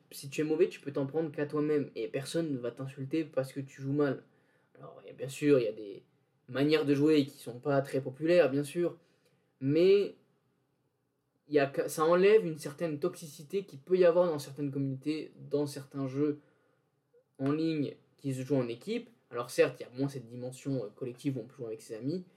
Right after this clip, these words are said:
mais je trouve que ça reste un peu plus apaisant par rapport à d'autres jeux. Donc ce genre, on voit qu'il reste sur des marques très fortes et qui tente à chaque fois d'élargir son public avec plus ou moins de réussite. On pourrait se dire,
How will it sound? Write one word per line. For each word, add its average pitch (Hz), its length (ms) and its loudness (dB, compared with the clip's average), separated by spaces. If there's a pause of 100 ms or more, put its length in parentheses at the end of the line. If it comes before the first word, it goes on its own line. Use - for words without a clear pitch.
(260)
mais 156 180 6
je 160 120 -2
trouve 160 220 -4
que 147 120 -8
ça 139 140 0
reste 165 280 0
un 151 140 -6
peu 139 80 -10
plus 143 240 -8
apaisant 131 580 0 (360)
par 139 120 -6
rapport 131 300 -2
à 127 40 4
d'autres 120 160 0
jeux. 101 140 -20 (1900)
Donc 175 240 0 (160)
ce 185 260 0
genre, 202 460 6
on 143 160 0
voit 175 160 6
qu'il 156 200 0
reste 165 200 6
sur 139 140 0
des 135 100 2
marques 139 280 0
très - 180 -6
fortes 208 320 6
et 147 40 -12
qui - 120 -20
tente 151 260 -6
à 127 40 -12
chaque 131 180 -14
fois 151 120 -6
d'élargir 131 440 -4
son - 140 -20
public 147 300 -10
avec 120 220 -6
plus 131 140 -12
ou 127 40 -8
moins 123 120 -12
de 120 40 -12
réussite. 127 440 -16 (460)
On 135 120 0
pourrait 160 320 4
se 147 60 -6
dire, 170 260 2